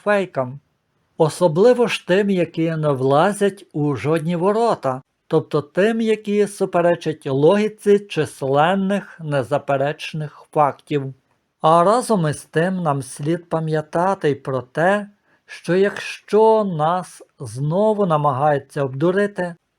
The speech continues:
то це означає, що вони бояться єднання українців навколо майбутнього християнського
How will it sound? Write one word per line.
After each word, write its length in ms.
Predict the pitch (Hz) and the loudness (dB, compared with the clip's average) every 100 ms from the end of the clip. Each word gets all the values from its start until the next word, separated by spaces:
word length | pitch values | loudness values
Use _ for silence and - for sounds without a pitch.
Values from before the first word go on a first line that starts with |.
| _ | _
то 140 | - 143 | -6 -6
це 380 | - 165 202 | -4 0 4
означає, 760 | 220 214 214 208 202 202 196 190 | 4 2 -4 -4 -2 0 2 0
що 280 | - - 143 | -6 -8 -6
вони 220 | 143 147 | -2 -4
бояться 880 | 139 165 156 190 202 202 _ - 151 | 0 -2 0 0 0 -2 _ -6 -4
єднання 840 | 139 139 131 123 165 202 208 196 196 | -2 -4 -6 -6 -2 -2 -2 -2 -2
українців 960 | 190 185 180 175 180 175 - 170 165 - _ _ _ | -4 -2 -2 -2 -4 -6 -4 -2 -2 -6 _ _ _
навколо 1040 | 147 143 131 - - 156 202 220 220 220 214 _ _ _ | -4 -2 -2 -6 2 4 6 6 6 4 0 _ _ _
майбутнього 880 | 143 143 135 123 180 202 196 202 208 | -4 -2 -4 0 0 0 0 2 0
християнського 1160 | - 196 190 - 190 180 180 185 - - 175 | -4 -8 -8 -6 -2 0 0 0 -6 0 0